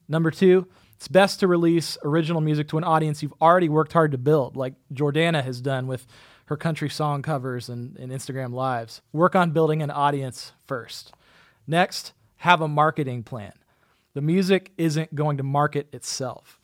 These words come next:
Even if you have limited dollars to spend, you still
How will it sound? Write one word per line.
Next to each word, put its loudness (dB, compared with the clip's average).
Even 2
if 0
you 4
have 6
limited 2
dollars 0
to -4
spend, 0
you -2
still 2